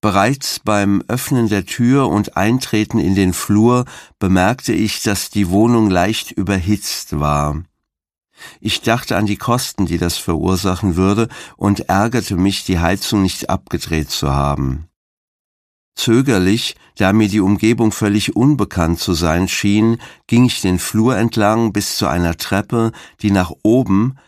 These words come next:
wahrscheinlich zum Speicher führte, jedoch nicht zu betreten war, weil die unterste Stufe direkt an der Wand ansetzte, in der auch die Geländer verankert waren.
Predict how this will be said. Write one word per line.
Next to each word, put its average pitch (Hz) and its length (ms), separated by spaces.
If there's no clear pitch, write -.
wahrscheinlich 87 560
zum 85 200
Speicher 98 640
führte, 85 600
jedoch 101 360
nicht 127 260
zu - 220
betreten 110 680
war, 80 320
weil 90 200
die 98 160
unterste 120 600
Stufe 127 540
direkt 98 420
an 92 120
der 82 160
Wand 95 340
ansetzte, 117 800
in 104 180
der 104 300
auch 104 180
die 104 140
Geländer 101 560
verankert 71 640
waren. 69 540